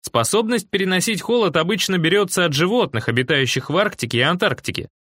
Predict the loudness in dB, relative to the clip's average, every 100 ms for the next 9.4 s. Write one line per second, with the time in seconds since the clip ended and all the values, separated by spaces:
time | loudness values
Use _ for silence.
0 | _ _ _ _ 0 2 2 0 2 2
1 | 2 2 2 0 0 2 2 0 -2 0
2 | 0 0 0 0 0 -2 -4 -2 -2 -4
3 | _ _ -2 2 2 2 -2 0 2 2
4 | 0 0 2 0 0 0 2 2 2 0
5 | 0 0 2 2 0 0 0 0 -4 -8
6 | _ _ _ _ _ 0 2 2 2 4
7 | 2 -2 -2 0 2 2 0 2 0 -2
8 | -2 0 2 2 2 2 2 2 2 0
9 | 0 0 0 -2